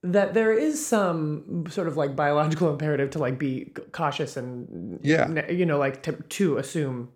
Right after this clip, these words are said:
Speaker 1: the worst in a
Speaker 2: Right.
Speaker 1: way, uh, and assume bad intent, because if you don't, right, like,
Speaker 2: Right.
Speaker 1: that there, right, when we say no, we stay safe. Right? Saying yes,
Speaker 2: Yeah.
Speaker 1: saying no, there's, uh, that's a
Speaker 2: There's
Speaker 1: tenuous,
Speaker 2: something,
Speaker 1: tenuous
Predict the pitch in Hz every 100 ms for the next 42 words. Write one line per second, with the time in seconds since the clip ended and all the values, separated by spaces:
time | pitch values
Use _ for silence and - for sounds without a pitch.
0 | - - 143 - 131 95 - - 110 107
1 | 139 123 80 85 - - - - - -
2 | _ - 165 147 123 139 - - 151 151
3 | - 185 147 135 - _ 131 117 120 -
4 | 117 104 139 - 143 120 135 131 113 185
5 | 196 175 170 165 151 - 110 143 - -
6 | - - - 208 - 226 240 233 202 247
7 | 269 247 254 - 233 233 180 190 208 180
8 | 190 240 330 - - - _ _ _ _
9 | _ _ _ _ _ _ _ - 190 214
10 | 214 202 202 196 165 117 - - 190 190
11 | 190 190 196 196 175 165 156 143 143 143
12 | 151 143 143 120 127 208